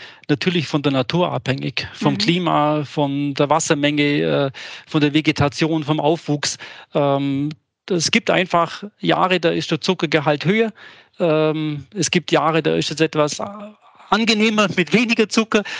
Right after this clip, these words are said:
Speaker 2: Mhm.
Speaker 1: Äh, und das heißt halt immer dann daraufhin, äh, auch zum Reagieren. Ähm,
Speaker 2: Wie reagiert man
Speaker 1: Fruktanwerte.
Speaker 2: da darauf? Also ich meine, ihr habt jetzt, äh, angenommen,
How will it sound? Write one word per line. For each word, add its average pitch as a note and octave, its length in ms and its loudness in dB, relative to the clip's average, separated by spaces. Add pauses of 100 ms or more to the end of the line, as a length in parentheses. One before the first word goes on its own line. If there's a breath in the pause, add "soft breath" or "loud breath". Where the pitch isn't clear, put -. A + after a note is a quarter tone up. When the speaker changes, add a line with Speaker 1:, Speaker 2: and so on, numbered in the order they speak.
(180 loud breath)
Speaker 2:
Mhm. G#3+ 80 0
Speaker 1:
Äh, E3 240 4
und F#3 320 0
das E3+ 120 0
heißt F3+ 240 2
halt E3+ 120 0
immer G3 200 2
dann F3+ 460 0
daraufhin, F#3 640 2
äh, F#3+ 40 0
auch F3+ 520 0
zum E3+ 220 0
Reagieren. E3 640 0 (500 loud breath)
Ähm, D3+ 400 2
Speaker 2:
Wie G#3+ 60 0
reagiert G#3+ 300 2
man D#3 100 2
Speaker 1:
Fruktanwerte. D#3+ 320 2
Speaker 2:
da D#3+ 80 0
darauf? D#3+ 200 0
Also E3+ 140 -2
ich - 80 -12
meine, G#3 300 -2
ihr A#3 80 -2
habt A3 180 -2
jetzt, A#3+ 220 -4
äh, G#3+ 60 -2
angenommen, A3 640 -2